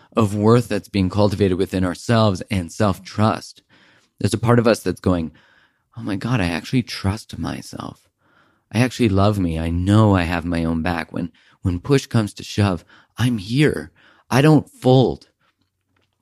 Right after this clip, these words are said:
Wow, that's amazing. And so I would invite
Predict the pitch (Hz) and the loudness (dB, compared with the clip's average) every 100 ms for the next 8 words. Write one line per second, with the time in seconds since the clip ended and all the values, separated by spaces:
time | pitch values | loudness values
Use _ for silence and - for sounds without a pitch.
0 | _ - 101 131 117 - - - _ _ | _ -12 -4 0 0 -2 -6 -12 _ _
1 | _ - 107 104 101 110 101 82 - _ | _ -10 -2 2 4 4 2 -2 -12 _
2 | _ _ _ _ - 95 98 101 - - | _ _ _ _ -10 -2 2 2 0 0
3 | 139 156 131 110 104 | 2 4 4 4 2